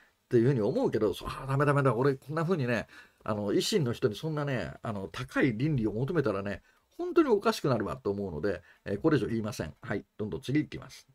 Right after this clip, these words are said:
でしょ。よいしょと。えー、維新の美魔女、えー、海老沢由紀、居住史偽装疑惑を本人に聞くと、何か問題ありますか？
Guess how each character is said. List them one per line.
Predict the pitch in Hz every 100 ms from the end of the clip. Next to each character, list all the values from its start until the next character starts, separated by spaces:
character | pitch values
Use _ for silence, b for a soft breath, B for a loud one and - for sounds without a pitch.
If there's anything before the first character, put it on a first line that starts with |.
| _ _ _ -
で |
し | 98
ょ。 | 107 - - B B B B B B B _ _ _ -
よ | 127 143
い |
し | 131
ょ | 120
と。 | - b b -
え | 110
ー、 |
維 | 160
新 | 226 277
の | 165
美 | 104 120
魔 | 143 131
女、 | 123 - -
え | 110
ー、 | 113
海 |
老 | 151
沢 | 170 147
由 | 151
紀、 | 135 95 - b b
居 | 135
住 | 151 214
史 | 165 104
偽 | 113
装 | 120 196 180
疑 | 175
惑 | 147 101
を |
本 | - 233
人 | 170
に | 104 80
聞 | -
く | 113
と、 | - -
何 | 127 117
か | 101
問 | 117 135
題 | 147
あ |
り | 170
ま | 214
す |
か？ | - 160 208